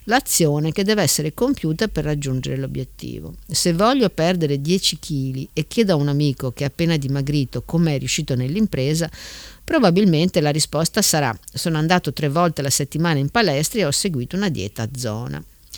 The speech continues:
Ancora una risposta a livello di performance. Il punto è che i nostri sforzi e la nostra attenzione si concentrano sempre e solo sui primi due strati della cipolla, tralasciando quello più interno.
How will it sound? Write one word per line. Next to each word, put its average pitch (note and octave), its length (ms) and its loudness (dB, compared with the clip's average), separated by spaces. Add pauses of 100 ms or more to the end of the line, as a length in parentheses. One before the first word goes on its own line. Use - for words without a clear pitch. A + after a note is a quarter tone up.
(320)
Ancora F3+ 520 4
una A3+ 160 4
risposta G3 640 0
a - 40 0
livello C3+ 440 0
di D3 120 -2
performance. C#3+ 960 -8 (440)
Il G3+ 120 4
punto D4+ 320 2
è C#3+ 300 4
che E3+ 100 0
i D#3 60 6
nostri G3+ 360 2
sforzi C#3+ 580 0
e C3 40 0
la C#3 80 0
nostra E3 440 -2
attenzione D3+ 840 -2
si A3 180 0
concentrano E3+ 640 0
sempre D3 520 0
e C#3 40 -2
solo G3 420 2
sui A#3+ 240 -2
primi F#3 300 0
due E3 140 0
strati D3+ 400 -4
della C#3 200 -4
cipolla, C3 640 -6 (400)
tralasciando F3 800 0
quello C#3 340 -2
più F#3+ 160 -6
interno. - 600 -4